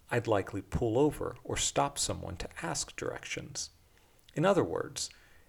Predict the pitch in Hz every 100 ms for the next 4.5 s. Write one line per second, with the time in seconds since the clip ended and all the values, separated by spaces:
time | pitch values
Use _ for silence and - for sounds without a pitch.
0 | - - 139 - 208 190 147 135 110 -
1 | 110 98 123 110 110 110 123 120 117 -
2 | - 156 156 123 - - 156 143 98 -
3 | 131 120 117 117 107 - - 95 90 92
4 | - - - 139